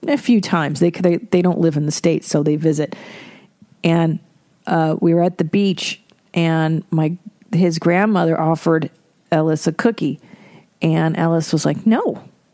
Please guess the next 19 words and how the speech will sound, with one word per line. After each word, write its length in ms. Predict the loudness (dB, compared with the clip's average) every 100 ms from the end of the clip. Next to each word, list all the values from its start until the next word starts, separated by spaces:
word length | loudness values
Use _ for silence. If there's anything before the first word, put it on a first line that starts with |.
| _ _ 2
no." 360 | 2 2 -4 -10 -8
And 80 | -4
he, 220 | 2 2
he 160 | 2 0
didn't 160 | 2 2
want, 160 | 2
as 120 | 2
much 200 | 2 2
as 80 | 0
he 80 | 2
loves 240 | 2 0
cookies, 340 | 0 0 0 0
cookies 300 | 2 2 0
are 20 |
the 60 | 0
center 320 | 0 0 0
of 80 | 0
his 180 | 2
universe, 480 | 2 2 2 -2 -4